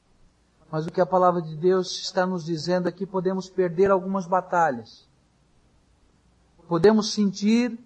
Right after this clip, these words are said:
o gosto da derrota algumas vezes, mas a guerra nunca perderemos.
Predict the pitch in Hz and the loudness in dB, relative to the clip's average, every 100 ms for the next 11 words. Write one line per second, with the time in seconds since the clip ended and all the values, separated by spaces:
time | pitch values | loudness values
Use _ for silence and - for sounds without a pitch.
0 | _ _ 135 123 190 190 180 190 185 170 | _ _ -18 2 4 4 0 -2 0 2
1 | 180 180 170 165 175 156 139 143 139 127 | 2 2 -2 -4 -4 -6 -6 -4 -4 -4
2 | 127 - - _ _ _ _ _ _ 135 | -12 -20 -20 _ _ _ _ _ _ -6
3 | 135 127 120 120 131 123 117 120 117 110 | -6 -6 -10 -6 -6 -6 -8 -12 -14 -14
4 | 113 107 107 104 101 110 _ _ _ | -12 -12 -12 -14 -16 -20 _ _ _